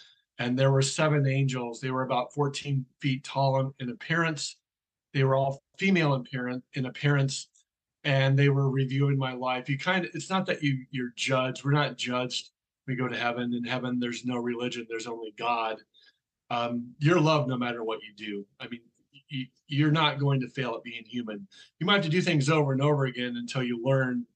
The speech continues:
the, quote, lesson, but you never really fail. And so, uh,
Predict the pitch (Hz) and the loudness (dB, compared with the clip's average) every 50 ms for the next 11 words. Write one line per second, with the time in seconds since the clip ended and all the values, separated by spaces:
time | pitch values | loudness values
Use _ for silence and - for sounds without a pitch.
0 | _ _ 120 113 - - 143 131 113 117 131 135 139 135 - 120 117 117 - _ | _ _ -20 -18 -4 -2 0 0 0 0 0 0 0 0 -2 -4 -8 -8 -12 _
1 | _ _ _ _ _ _ _ _ 139 135 131 143 151 160 147 143 139 135 131 123 | _ _ _ _ _ _ _ _ -4 0 2 4 4 4 4 4 2 2 2 0
2 | 117 110 98 - - 131 123 117 107 101 101 - _ _ _ _ _ _ _ _ | -4 -6 -8 -4 -4 -2 -2 -2 -2 -6 -8 -12 _ _ _ _ _ _ _ _
3 | _ _ _ _ _ _ _ _ _ _ _ _ _ - 151 147 151 143 - - | _ _ _ _ _ _ _ _ _ _ _ _ _ 2 2 4 4 2 2 2
4 | 180 170 160 156 151 147 143 139 139 135 | 4 4 6 6 6 6 6 4 4 2